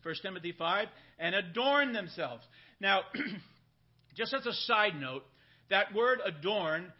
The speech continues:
is the Greek word cosmeo. What does that sound like? Cosmetics, right? So we have spiritual cosmetics in the Word of God, but it's, it's internal, not external.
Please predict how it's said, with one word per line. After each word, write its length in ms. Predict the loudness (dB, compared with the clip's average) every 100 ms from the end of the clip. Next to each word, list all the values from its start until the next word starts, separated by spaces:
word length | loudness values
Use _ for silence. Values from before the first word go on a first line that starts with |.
| -10
is 160 | -10 -8
the 80 | -6
Greek 280 | -4 -4
word 280 | -2 -4 -4 -2
cosmeo. 800 | 0 0 2 2 4 4 2 0 -10 -6
What 100 | -4
does 120 | 2
that 140 | 2 4
sound 200 | 4 4
like? 140 | 0 -4 -14 -2
Cosmetics, 800 | 0 0 0 2 4 2 -2 -8 -8 -10 -16 -20 0
right? 200 | 2 2
So 120 | 2
we 60 | 2
have 180 | 2 0 -4 -4
spiritual 540 | 0 2 2 0 -2 0
cosmetics 800 | -2 -2 -2 -2 0 -2 -4 -8 -12 -10
in 120 | -4 -2
the 100 | -2
Word 240 | -2 -4
of 80 | -8 -2
God, 260 | 0 0 -2 -14 -2
but 120 | 2
it's, 120 | 2 0 -4
it's 160 | -6 -2
internal, 560 | -2 -2 -2 -2 0 0
not 220 | -2 -2
external. 480 | -4 -6 -8 -8